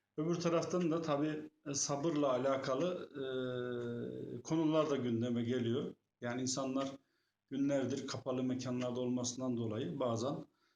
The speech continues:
sabır konusunda zorlanabilir. Ben de bu anlamda size bir katkı yapayım, bir renk olsun diye bir hikaye paylaşmak istiyorum. Hikaye tamamen sabırla ilgili. Çok güzel bir nükte. E, bu nükteyi,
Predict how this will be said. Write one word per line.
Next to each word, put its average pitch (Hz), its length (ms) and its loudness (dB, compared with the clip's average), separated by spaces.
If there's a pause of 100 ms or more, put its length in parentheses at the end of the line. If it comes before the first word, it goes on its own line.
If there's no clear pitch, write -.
(100)
sabır 135 300 -2
konusunda 120 480 -2
zorlanabilir. 139 880 0
Ben 151 180 0
de 147 160 0
bu 175 100 4
anlamda 135 400 4
size 147 460 0 (680)
bir 147 280 -2
katkı 143 320 0
yapayım, 127 580 2
bir 127 280 -2
renk 156 260 2
olsun 120 360 0
diye 151 240 0
bir 170 100 0
hikaye 151 580 2
paylaşmak 113 580 0
istiyorum. 131 460 -6 (840)
Hikaye 160 600 0
tamamen 175 420 4
sabırla 170 500 2
ilgili. 113 320 -2
Çok 170 240 -2
güzel 151 320 2
bir 131 120 2
nükte. 139 440 -2 (580)
E, 131 400 -4
bu 160 400 0
nükteyi, 160 680 0